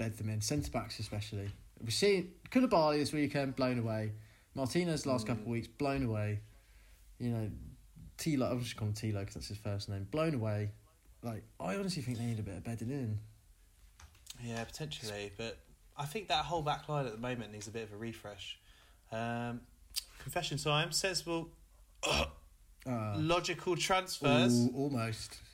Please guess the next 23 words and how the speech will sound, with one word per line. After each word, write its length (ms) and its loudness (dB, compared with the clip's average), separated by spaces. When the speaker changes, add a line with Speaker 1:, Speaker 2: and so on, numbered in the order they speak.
Speaker 1:
almost, 760 0
which 140 -4
is 100 2
a 40 0
completely 520 4
new 240 10
and 100 6
fresh 300 4
idea. 360 2
Speaker 2:
<laughs> 340 2
It's 240 -6
definitely 380 -2
never 120 -2
been 180 -2
done. 220 0
And 80 2
anyone 220 2
who 60 2
thinks 300 -6
it 60 -6
has, 280 0
you've 140 -4
obviously 400 -8